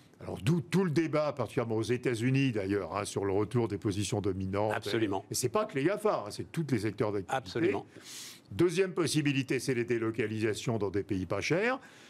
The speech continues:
Speaker 1: Troisième possibilité, c'est de baisser les salaires, quoi. Hein, euh, voilà. Et puis, il n'y a pas tellement. Après, indexement, on peut prendre du levier d'endettement ou racheter
Speaker 2: Et
Speaker 1: ses
Speaker 2: ça,
Speaker 1: actions.
Speaker 2: vous dites, c'est le résultat de. Euh, alors,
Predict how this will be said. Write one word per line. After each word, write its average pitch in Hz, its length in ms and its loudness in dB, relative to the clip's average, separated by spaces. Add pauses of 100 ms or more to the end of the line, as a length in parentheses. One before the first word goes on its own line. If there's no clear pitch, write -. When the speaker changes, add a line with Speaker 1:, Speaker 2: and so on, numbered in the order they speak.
(160)
Speaker 1:
Troisième 151 460 0
possibilité, 120 880 0
c'est 170 300 2
de 131 100 -10
baisser 123 280 0
les 120 100 2
salaires, 214 480 0
quoi. 95 100 -6
Hein, 123 300 -2
euh, 104 200 -2
voilà. 131 280 -2
Et - 20 -6
puis, 110 140 -8
il - 20 -2
n'y 104 40 0
a 104 40 0
pas 131 240 -2
tellement. 123 380 -2 (180)
Après, 151 380 -2
indexement, 127 760 0
on 104 60 -2
peut 117 100 -4
prendre 113 260 -2
du 107 120 0
levier 104 280 2
d'endettement 113 560 0
ou 110 100 0
racheter 104 260 0
Speaker 2:
Et 160 160 0
Speaker 1:
ses 123 60 0
Speaker 2:
ça, 220 160 0
Speaker 1:
actions. 175 120 0
Speaker 2:
vous 170 140 2
dites, 220 320 4
c'est 185 240 2
le 180 40 2
résultat 160 600 2
de. 151 120 2
Euh, 156 600 4
alors, 175 180 -2